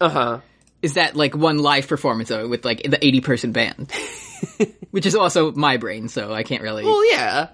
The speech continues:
Speaker 1: <laughs> And then we see his, the, the gross, imperfect cell looking motherfucking stand that, like, is blocking all of Mista's bullets.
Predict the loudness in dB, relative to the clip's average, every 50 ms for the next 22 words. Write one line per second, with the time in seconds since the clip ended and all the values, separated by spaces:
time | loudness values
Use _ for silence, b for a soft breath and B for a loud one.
0 | _ _ -18 -18 -18 -16 _ -12 -12 -12 -14 _ _ b b b b b b b
1 | b b b b -2 0 4 4 4 4 6 4 4 6 6 6 6 4 4 4
2 | 2 2 2 2 0 -6 -8 -2 2 2 2 2 2 -2 0 2 2 4 4 4
3 | 2 2 0 -2 -2 -2 2 2 2 2 2 0 0 0 2 2 0 -2 0 0
4 | 0 2 4 4 4 4 2 2 0 0 0 0 0 2 2 2 2 0 0 0
5 | -2 -2 -2 -2 -4 -4 -4 -6 -6 -6 -2 0 2 2 4 2 2 0 -2 -2
6 | -4 -4 -2 -2 -2 -2 -2 -2 -2 -2 0 2 4 4 4 2 2 0 2 2
7 | 2 2 0 0 0 -2 -2 -2 -2 -4 -6 -4 -4 -2 -2 0 0 0 -2 -2
8 | -4 -6 -8 -10 -10